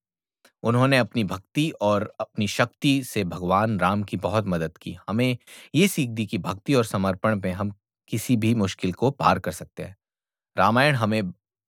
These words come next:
भरत के बारे में भी बताती है, जो भगवान राम के भाई थे। उन्होंने अपने भाई के प्रति अपना प्रेम और अपने समर्पण का उदाहरण पेश किया। हमें ये सीख दी कि परिवार और भाईचारे में क्या महत्व होता है।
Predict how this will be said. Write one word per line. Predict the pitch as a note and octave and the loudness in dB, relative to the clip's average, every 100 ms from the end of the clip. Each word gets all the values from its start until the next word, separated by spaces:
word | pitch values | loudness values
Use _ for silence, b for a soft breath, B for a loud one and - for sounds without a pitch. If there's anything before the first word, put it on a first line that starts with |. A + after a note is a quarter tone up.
| - | -4
भरत | A2+ B2+ - | 0 0 0
के | A2 | 0
बारे | F#2 F2+ | 2 0
में | F#2 F2+ | 0 -2
भी | F#2 | -2
बताती | F2 D2+ D#2+ F#2 | -4 -4 -6 -8
है, | D#2+ | -8
जो | D#2+ | -4
भगवान | F2+ E2+ F#2+ G#2 | -4 0 2 2
राम | F#2 E2+ F2+ | 2 2 2
के | A#2 | -2
भाई | G#2 F2+ F#2 - | -4 -2 -2 -4
थे। | - - _ _ _ _ _ _ _ | -14 -20 _ _ _ _ _ _ _
उन्होंने | A#2+ A#2+ D3 E3+ | -2 2 4 4
अपने | A#2+ - G2+ | 2 -2 -4
भाई | F2+ G2+ A#2+ | -2 -2 -2
के | B2+ | -2
प्रति | A#2 F#2+ F2+ | -2 -4 -2
अपना | G2 F#2+ F2 | -4 -2 -4
प्रेम | - G#2+ B2 C3+ | -2 0 0 -2
और | G#2 F#2 | -6 -6
अपने | F#2+ F#2+ | -4 -4
समर्पण | - G2 F#2 G#2 G#2 | 0 0 0 0 0
का | A#2 | 0
उदाहरण | G2 F#2 F#2 G2+ G2+ | 0 0 0 0 -2
पेश | E2 E2 | -4 -6
किया। | - F2 G2 _ _ _ _ G2+ | -12 -14 -14 _ _ _ _ -4
हमें | G#2 | -2
ये | G#2 G2+ D#3+ | -2 2 2
सीख | F3+ A#2 F#2 | 2 -2 -4
दी | F2+ G2 | -4 -6
कि | G#2 | -4
परिवार | F#2+ F#2 G2+ A#2 | -4 0 0 0
और | G2+ F2 | 0 -2
भाईचारे | F#2+ G2 F#2 F#2+ F2+ | -2 -2 0 0 0
में | E2+ G#2 - - | -2 -4 -8 -2
क्या | G2+ | 0
महत्व | F#2+ F2 - - | 0 -2 -6 -8
होता | F2+ F2 F#2+ | -6 -8 -12
है। | F#2+ | -14